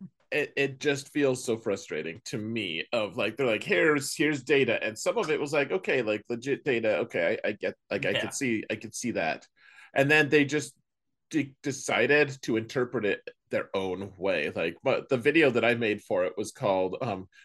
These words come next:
Speaker 1: "We've Interpreted the Data." Uh, pray we don't interpret the data further.
Speaker 2: <laughs> Right.
Speaker 1: <laughs> Like, like, g-, good job ta-, like, taking information and doing what you want with it.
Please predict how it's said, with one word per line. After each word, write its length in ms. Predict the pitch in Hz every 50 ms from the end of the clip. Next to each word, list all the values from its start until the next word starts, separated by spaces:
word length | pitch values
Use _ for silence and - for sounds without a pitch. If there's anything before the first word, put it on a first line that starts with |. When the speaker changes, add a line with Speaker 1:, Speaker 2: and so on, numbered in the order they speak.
| _ -
Speaker 1:
"We've 140 | 127 113
Interpreted 640 | 120 117 104 - - 151 170 170 175 160 151 156 143 120
the 80 | 135
Data." 540 | 123 113 135 127 120 110 95 82 78 - - _ _ _ _ _ - - - - _ -
Uh, 340 | - 123 110 98 90 85 90 - - - - _ -
pray 300 | - 156 156 156 156 143
we 140 | 143 139
don't 300 | 123 127 127 127 120 127
interpret 500 | 127 113 - - 139 113 110 127 113 -
the 60 | - 113
data 320 | 113 117 107 104 104 101
further. 560 | - - 113 95 87 - 73 - - - - - - -
Speaker 2:
<laughs> 120 | 202 - - - - _ -
Right. 400 | 127 131 135 127 107 104 113 - _ - -
Speaker 1:
<laughs> 140 | - -
Like, 460 | - 151 120 - - 113 - - - - _ _ - - - - - - - _ _ -
like, 380 | 160 147 143 135 - - 135 - _ _ _ _ _ _ _ _ - _ - 151 -
g-, 80 | - - -
good 200 | 143 185 190 165
job 440 | 135 139 120 131 147 165 190 175 165 151 - _ -
ta-, 280 | - 156 151 156 -
like, 300 | 156 151 139 135 - - _ _ _ _ _ _ _ _ _ _ _ _ _ _ _ -
taking 680 | - - 147 160 156 - 190 180 165 170 165 160 156 - _ _ _ -
information 760 | 143 143 147 139 170 160 143 139 135 143 135 - 170 156 139 123 -
and 540 | 135 135 127 120 117 113 110 104 107 104 - _ _ _ _ _ _
doing 280 | - 139 165 190 185 170
what 180 | 170 160 - -
you 100 | 160 147
want 220 | 135 117 - -
with 160 | 95 - -
it. 200 | 95 76 71 -